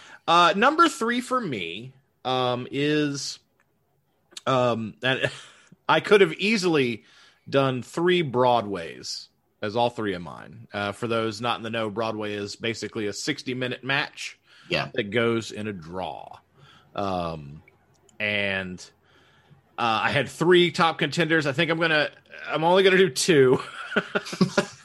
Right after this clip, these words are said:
Speaker 2: Okay.
Speaker 1: Just to break up the monotony, 'cause I
Speaker 2: How
Speaker 1: had
Speaker 2: conservative.
Speaker 1: I had
Speaker 2: Okay.
Speaker 1: five to, to choose from. Uh, and I'm gonna start, my number three is gonna be one that I really liked, mostly just for the entertainment factor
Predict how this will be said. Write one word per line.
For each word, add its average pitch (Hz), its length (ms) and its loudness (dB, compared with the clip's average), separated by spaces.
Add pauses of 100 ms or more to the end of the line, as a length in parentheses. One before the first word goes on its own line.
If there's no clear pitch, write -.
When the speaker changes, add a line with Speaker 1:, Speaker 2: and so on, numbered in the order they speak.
(200)
Speaker 2:
Okay. 151 560 2
Speaker 1:
Just 285 240 8
to 262 60 6
break 202 360 6
up 202 140 6
the 196 100 4
monotony, 143 680 2
'cause 139 220 2
I 147 60 6
Speaker 2:
How 160 100 6
Speaker 1:
had 160 100 4
Speaker 2:
conservative. 117 640 4
Speaker 1:
I 104 160 2
had 156 200 6
Speaker 2:
Okay. - 80 -4
Speaker 1:
five 151 340 4
to, 139 200 2
to 139 140 -4
choose 127 320 -4
from. 107 540 -2 (400)
Uh, 127 520 2
and 170 140 4
I'm 214 80 4
gonna 226 140 2
start, 226 240 2
my 240 100 4
number 285 160 2
three 262 200 -2
is 208 60 -4
gonna 220 180 2
be 202 380 0 (280)
one 208 460 4 (320)
that 170 180 4
I 170 80 4
really 185 320 4
liked, 170 420 0 (240)
mostly 247 440 2
just 208 180 -4
for 196 140 4
the 160 160 0
entertainment 120 600 -4
factor 76 540 -12